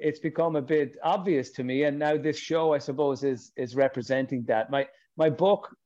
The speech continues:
that I brought out last year was, is called Mindful.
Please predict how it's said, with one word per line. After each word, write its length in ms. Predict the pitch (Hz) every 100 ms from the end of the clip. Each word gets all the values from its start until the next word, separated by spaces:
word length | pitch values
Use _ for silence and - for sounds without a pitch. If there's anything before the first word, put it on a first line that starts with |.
| _
that 120 | 156
I 80 | 156
brought 280 | 131 160 147
out 140 | 143
last 380 | 139 127 127 -
year 460 | 160 143 139 127 -
was, 380 | 135 139 120 - _
is 160 | 151 127
called 260 | 143 135 123
Mindful. 720 | 127 120 113 120 117 135